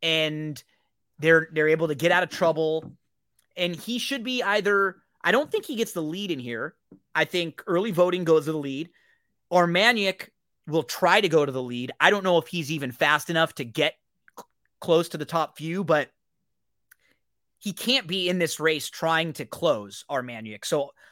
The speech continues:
Armagnac has to be in this race to be close. I'm projecting Epicenter to be sitting third behind those two, early voting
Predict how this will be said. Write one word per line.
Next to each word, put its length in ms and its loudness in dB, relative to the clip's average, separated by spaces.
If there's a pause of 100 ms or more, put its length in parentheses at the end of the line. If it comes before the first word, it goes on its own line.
(160)
Armagnac 420 2
has 300 4
to 80 -6
be 240 -4
in 100 0
this 220 -6
race 360 -2 (340)
to 80 -2
be 340 -6
close. 480 -4 (440)
I'm 200 2
projecting 520 0
Epicenter 520 0
to 60 -6
be 100 -8
sitting 320 -4
third 400 -2 (880)
behind 420 0
those 240 0
two, 380 -6 (480)
early 240 -2
voting 480 0